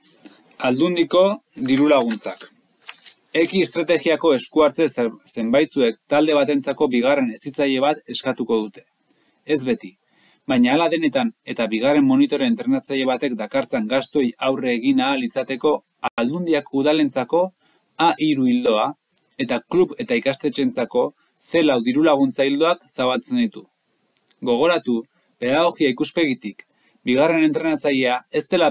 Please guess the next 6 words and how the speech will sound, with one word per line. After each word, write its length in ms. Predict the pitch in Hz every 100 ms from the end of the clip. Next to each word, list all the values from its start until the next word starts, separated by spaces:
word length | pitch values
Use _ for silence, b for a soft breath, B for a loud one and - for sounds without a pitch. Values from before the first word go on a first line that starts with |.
| -
premia 340 | 156 156 143
bereziak 420 | 131 135 - 139 123
dituen 320 | 120 139 131
ikaslearentzako 840 | 123 123 127 120 117 120 113 123
bakarrik. 500 | 117 110 101 101 - _ _ _ - _
Aitzitik, 580 | 123 123 170 139 117 -